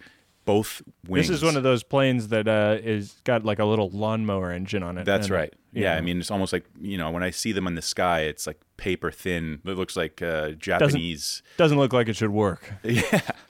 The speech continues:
Speaker 1: You just never stop questioning how the thing is still in the sky. Anyway, this guy, it didn't last long. He wasn't in the sky for very long.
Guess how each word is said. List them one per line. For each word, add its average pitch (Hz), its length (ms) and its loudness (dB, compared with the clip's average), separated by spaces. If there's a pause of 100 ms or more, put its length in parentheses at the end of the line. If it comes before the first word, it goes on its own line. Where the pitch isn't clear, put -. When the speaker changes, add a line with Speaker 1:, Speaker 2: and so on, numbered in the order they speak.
(600)
Speaker 1:
You 107 240 -2
just 101 220 -4
never 98 340 2 (200)
stop - 380 -2
questioning 85 380 -4
how 82 160 -4
the 82 100 -4
thing 82 240 -4
is 82 160 -4
still - 440 -4
in 78 80 -6
the 76 60 -8
sky. 71 440 -4
Anyway, 107 320 2
this 82 240 -2
guy, 80 420 0
it 104 160 -6
didn't 123 200 0
last 120 260 -4
long. 110 300 -4
He 95 100 -6
wasn't 107 260 -2
in 95 40 -4
the 92 40 -4
sky 90 220 -2
for 85 60 -8
very 82 160 -2
long. 87 280 -4